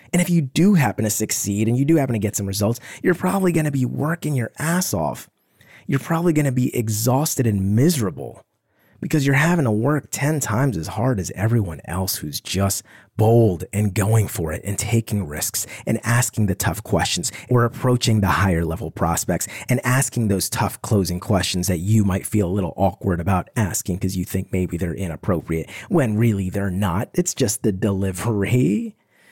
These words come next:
It's just how you say it, baby. Sometimes it's not what you say, it's how you say it in life.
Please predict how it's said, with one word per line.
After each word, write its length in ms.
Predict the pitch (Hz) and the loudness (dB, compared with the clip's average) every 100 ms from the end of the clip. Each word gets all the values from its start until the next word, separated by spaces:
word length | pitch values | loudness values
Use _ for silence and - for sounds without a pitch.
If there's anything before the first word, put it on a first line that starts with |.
| _ - | _ -2
It's 200 | 143 107 | -2 2
just 300 | 110 117 - | 2 2 2
how 160 | 104 | 0
you 180 | 95 92 | 0 0
say 440 | - - 107 101 | -2 -2 0 0
it, 160 | 98 87 | -2 0
baby. 320 | 104 113 160 | 2 4 2
Sometimes 440 | - 254 - 110 101 | 0 -2 0 0 -2
it's 160 | - | -2
not 240 | 104 190 92 | -2 -2 -6
what 240 | 95 - | -6 -2
you 60 | 98 | -2
say, 280 | - 233 | 0 0
it's 120 | 233 - | 0 -2
how 140 | 240 | 0
you 120 | 214 | 0
say 400 | 202 - 254 180 | 0 0 2 2
it 100 | 104 | 2
in 160 | 92 98 | -2 -4
life. 520 | 78 65 - - - | -6 -12 -14 -14 -16